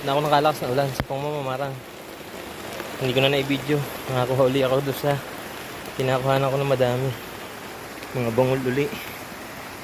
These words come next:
Ay, may taong isa. Malis na ako. Pero parang nakuha ko naman lahat. Mamaya, babalikan ko uli. So, hanggang bukas, meron pa rin yun. Yun, guys.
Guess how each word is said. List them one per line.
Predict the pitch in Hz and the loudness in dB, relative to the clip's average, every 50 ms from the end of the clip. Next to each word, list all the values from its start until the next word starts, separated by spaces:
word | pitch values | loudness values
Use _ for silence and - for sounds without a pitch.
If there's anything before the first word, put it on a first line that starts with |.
| - - | -2 -2
Ay, | 127 123 | 2 2
may | 131 120 - | 2 0 4
taong | - 139 131 127 143 143 151 156 | 4 4 4 4 2 -2 -4 -2
isa. | - 156 127 - - - - - - - - - - - - - - - - - - - - - - - - | 0 0 0 0 -2 -6 -12 -12 -14 -14 -14 -14 -14 -14 -14 -14 -14 -14 -12 -12 -10 -10 -10 -10 -8 -6 -2
Malis | 120 123 120 - - | -2 0 0 0 0
na | 131 131 | 0 2
ako. | 117 127 123 120 - - - - - - - - - - - - - - - - - - - - - - - - - - - - - - - - - - | 4 2 2 2 -2 -4 -4 -4 -4 -4 -6 -8 -10 -6 -6 -8 -6 -6 -10 -8 -8 -8 -8 -8 -12 -10 -10 -10 -12 -12 -12 -12 -12 -10 -10 -10 -10 -4
Pero | - 120 117 117 120 | 0 2 2 2 4
parang | 123 123 120 120 120 120 | 4 4 4 4 2 -2
nakuha | 123 117 131 123 120 123 120 | 0 2 2 2 2 2 0
ko | |
naman | 120 120 123 120 107 104 | 0 -2 -2 -2 -2 -4
lahat. | 110 110 107 113 - - - | -4 -4 -4 -8 -10 -10 -8
Mamaya, | - 110 117 117 117 120 - 120 | -6 -4 -2 -2 -2 -2 -4 -4
babalikan | 113 101 101 107 110 110 107 107 107 | -4 -2 -2 0 -2 0 0 0 0
ko | 117 110 | 0 0
uli. | 113 127 131 - - - - - - - - - - - - - - - - - - - - - | 0 -2 -4 -6 -8 -10 -12 -12 -12 -12 -12 -12 -12 -12 -12 -12 -12 -12 -12 -12 -12 -12 -6 -4
So, | 104 104 101 95 104 104 - - - - - - - - - - - - - - - - - - - - - - - - - - - | -2 -2 -2 -2 0 -2 -2 -2 -2 -10 -12 -12 -12 -12 -12 -12 -12 -12 -14 -12 -12 -12 -12 -12 -10 -10 -10 -10 -10 -12 -12 -10 -8
hanggang | 127 107 113 107 110 | -2 0 0 2 2
bukas, | 113 120 123 117 - 127 | 2 2 2 0 -2 -2
meron | 117 107 104 | -2 -2 0
pa | 98 113 | -2 -2
rin | 113 113 117 | -2 0 0
yun. | 120 123 107 104 - - - - - - - - - - - - - - - - - - - | 0 -2 -4 -6 -10 -12 -12 -12 -12 -12 -12 -12 -10 -12 -12 -12 -12 -12 -12 -10 -10 -4 -2
Yun, | 214 220 165 | 0 2 4
guys. | 120 123 120 113 - | 4 4 4 0 -2